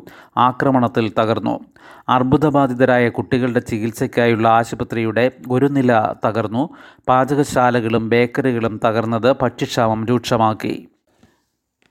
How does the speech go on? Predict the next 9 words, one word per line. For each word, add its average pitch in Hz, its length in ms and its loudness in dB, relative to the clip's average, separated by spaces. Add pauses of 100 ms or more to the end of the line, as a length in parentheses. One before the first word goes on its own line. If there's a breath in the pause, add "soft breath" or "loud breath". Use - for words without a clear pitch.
(120)
ബൊളീവിയ 135 600 6
ചെയ്തതുപോലെ 117 760 0
നയതന്ത്ര 127 640 0
തലത്തിൽ 120 440 2
കൂടുതൽ 120 440 2
രാജ്യങ്ങൾ 113 560 0
ഇസ്രായേലുമായുള്ള 123 880 2
ബന്ധം 120 420 0
വിച്ഛേദിച്ചേക്കും. 113 840 -2